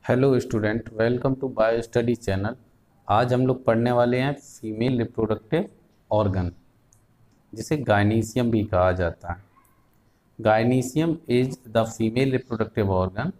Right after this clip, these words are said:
The free unit of gynoecium is called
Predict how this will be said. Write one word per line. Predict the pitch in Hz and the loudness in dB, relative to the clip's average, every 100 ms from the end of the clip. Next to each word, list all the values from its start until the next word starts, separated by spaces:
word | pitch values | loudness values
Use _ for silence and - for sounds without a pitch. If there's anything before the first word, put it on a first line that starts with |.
| _ _ _ | _ _ _
The | 113 101 - | -2 -2 -2
free | - 156 170 131 | -2 0 2 2
unit | 110 107 123 110 - 107 | 2 0 -2 -4 -8 0
of | 107 110 98 | 0 0 -2
gynoecium | 98 95 98 98 - 147 - - 107 | 0 0 0 -4 -4 -4 -4 -4 -4
is | 104 - 101 | -4 -2 2
called | 101 127 | 2 0